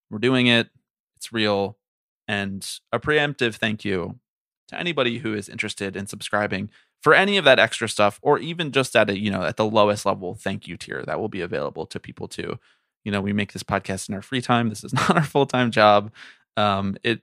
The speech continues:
it's still a lot of work, despite it not being our full-time job. It's fun for us, obviously, but it takes up a lot of our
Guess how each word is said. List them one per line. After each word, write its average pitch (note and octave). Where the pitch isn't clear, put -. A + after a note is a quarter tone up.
it's G#2+
still D#3
a C#3+
lot C3+
of A2+
work, B2+
despite G#2+
it F#2
not F#2+
being G#2+
our G2+
full-time G2
job. F2+
It's D3+
fun F#3
for C3+
us, -
obviously, G2+
but G#2+
it C3
takes D#3
up D#3+
a D#3
lot E3
of D#3
our D#3